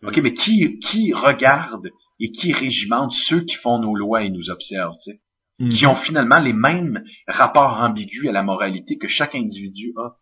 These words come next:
Speaker 2: Ben, moi, moi, je trouve que, quand je l'ai lu, là, tu sais, tu parles, on, on parle de, qu'il y a plusieurs niveaux, puis que tu peux le relire, puis découvrir d'autres choses. Euh, on peut le lire avec, euh, un œil en lisant le titre comme les hommes qui, qui regardent.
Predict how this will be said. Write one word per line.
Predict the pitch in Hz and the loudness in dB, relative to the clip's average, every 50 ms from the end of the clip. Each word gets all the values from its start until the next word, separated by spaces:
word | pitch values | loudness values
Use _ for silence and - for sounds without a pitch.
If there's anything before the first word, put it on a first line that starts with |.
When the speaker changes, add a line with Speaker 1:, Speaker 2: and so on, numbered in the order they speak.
| _ _ - | _ _ -14
Speaker 2:
Ben, | 95 104 - - | -12 -12 -8 -6
moi, | 135 160 - - | -6 -6 -4 -2
moi, | 156 165 | -4 -4
je | 170 - | -4 -4
trouve | - 175 202 214 | -8 -8 -8 -6
que, | - - 135 139 160 - - _ _ _ _ _ _ - - - - | -4 -4 -2 -2 -4 -6 -10 _ _ _ _ _ _ -20 -20 -8 -4
quand | - 143 180 | -2 -2 -2
je | 180 - | -2 -2
l'ai | 170 151 | -2 -2
lu, | 131 127 147 196 | -2 -4 -6 -8
là, | 214 - 101 101 - _ _ _ _ _ _ - | -8 -8 -10 -10 -12 _ _ _ _ _ _ -20
tu | |
sais, | - - | -20 -20
tu | - - | -18 -6
parles, | - - 117 92 69 110 | -2 0 0 0 0 -2
on, | 113 113 117 117 113 98 104 107 | -2 -2 -2 -4 -4 -6 -6 -4
on | |
parle | 107 127 135 147 165 151 | 0 2 4 4 2 2
de, | 123 104 98 95 | -2 -2 -2 -2
qu'il | - - 107 | -4 -6 -8
y | - | -8
a | |
plusieurs | - 110 - 123 117 | -10 -10 -6 -4 -4
niveaux, | 127 120 104 98 107 113 127 147 151 | -4 -4 -6 -6 -6 -6 -6 -6 -8
puis | 151 - - | -10 -12 -10
que | - | -10
tu | 101 - - - | -10 -10 -10 -10
peux | - 131 | -6 -6
le | 123 | -4
relire, | 110 120 117 107 104 117 135 143 139 | -2 -2 -2 -2 -2 -2 -6 -6 -8
puis | 123 104 | -10 -10
découvrir | 104 98 - 98 104 120 | -10 -10 -8 -8 -6 -6
d'autres | 117 101 92 - | -6 -6 -8 -6
choses. | - 123 139 160 151 - _ _ _ _ _ - _ _ - | -4 -4 -4 -6 -8 -12 _ _ _ _ _ -20 _ _ -6
Euh, | 101 104 113 113 | -4 -2 -2 -2
on | 120 123 | -6 -8
peut | - - 185 202 | -4 -2 0 2
le | 185 156 131 | 2 2 2
lire | 117 117 120 135 160 185 196 175 143 127 - _ _ _ _ _ _ _ _ _ - | 2 0 0 0 0 -2 -2 -4 -6 -8 -12 _ _ _ _ _ _ _ _ _ -10
avec, | 117 113 110 123 120 - | -8 -4 -4 -4 -4 -2
euh, | 123 110 107 104 104 101 101 104 104 - _ - | 0 0 2 2 0 -2 -4 -4 -6 -8 _ -6
un | 117 127 139 139 143 | -4 0 0 0 0
œil | 151 170 180 180 175 147 - _ _ _ | 0 -2 -4 -4 -6 -10 -12 _ _ _
en | - 117 117 | -4 -2 -2
lisant | 113 110 110 110 120 131 139 | -2 -4 -8 -6 -6 -4 -2
le | 131 98 | -2 -4
titre | - - - - 170 170 _ - | -4 -6 -14 -12 -12 -12 _ -2
comme | - 123 120 117 117 113 110 - _ _ _ _ _ _ _ _ _ _ | 0 2 2 2 0 -2 -8 -12 _ _ _ _ _ _ _ _ _ _
les | - 104 107 104 101 98 101 107 | -6 -4 -4 -4 -4 -4 -2 0
hommes | 127 127 139 139 139 135 | 0 2 2 2 0 -2
qui, | - - 98 90 - _ | -4 -10 -12 -14 -14 _
qui | - - 104 | -10 -8 -8
regardent. | 95 98 101 - - 95 90 110 170 214 208 127 104 - | -8 -8 -6 -4 -4 -4 -4 -4 -6 -10 -14 -18 -20 -20